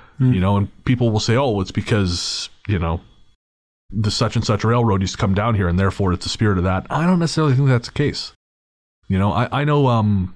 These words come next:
Speaker 2: one of our listeners is, is a, and I've, I've mentioned this before, but they work for the railroad. And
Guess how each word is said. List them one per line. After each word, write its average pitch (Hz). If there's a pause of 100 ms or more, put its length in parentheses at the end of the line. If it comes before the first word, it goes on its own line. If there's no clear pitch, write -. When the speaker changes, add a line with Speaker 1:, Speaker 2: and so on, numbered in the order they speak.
Speaker 2:
one 127
of 117
our 110
listeners 107
is, 98
is 101
a, 87 (220)
and 120
I've, 117
I've 104
mentioned 107
this -
before, 131
but 98
they 107
work 113
for 117
the 110
railroad. 127 (640)
And 110